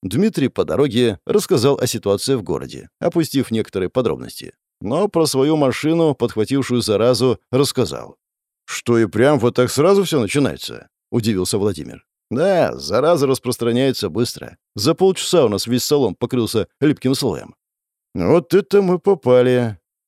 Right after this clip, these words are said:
А представь, что это произойдет с самолетами в воздухе». Владимир зачем-то потрогал панель. «Страшное дело». «Согласен. А еще страшнее, что народ этого недопонимает. Им кажется, раз человек не болеет, то и не зараза это никакая.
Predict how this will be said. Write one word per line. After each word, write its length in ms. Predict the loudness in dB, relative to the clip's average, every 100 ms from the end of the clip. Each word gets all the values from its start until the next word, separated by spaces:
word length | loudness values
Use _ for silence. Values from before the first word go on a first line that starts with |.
| _
А 140 | 0 2
представь, 440 | 2 0 2 0
что 100 | 2
это 200 | 0 0
произойдет 500 | 0 0 0 2 0
с 40 | 2
самолетами 500 | 2 2 0 0 0
в 60 |
воздухе». 440 | 0 -2 -8 -18 -20 _ _ _ _
Владимир 480 | -8 -6 -4 -2 0
зачем-то 480 | -2 -2 -2 -2 -2
потрогал 480 | -2 -4 -4 -4 -4
панель. 400 | -6 -6 -12 _ _
«Страшное 520 | -10 0 0 2 0
дело». 380 | 2 2 0 -4 _ _ _ _ _ _
«Согласен. 800 | 0 2 4 4 2 -2 -8 -14 -16 -4
А 120 | 0
еще 260 | 2 2
страшнее, 540 | 2 0 0 0 0 0
что 200 | -2 0
народ 280 | 2 2 0
этого 240 | -6 -6
недопонимает. 840 | -2 0 2 2 2 0 -4 -18 _ _ _
Им 160 | -4 -2
кажется, 400 | 2 2 2 0
раз 200 | 2 0
человек 380 | -2 -2 -2 -4
не 100 | -8
болеет, 420 | -4 0 0 0
то 80 | -2
и 100 | 0
не 120 | 0
зараза 420 | 2 2 2 0
это 120 | -6
никакая. 500 | -4 -2 -4 -8 -14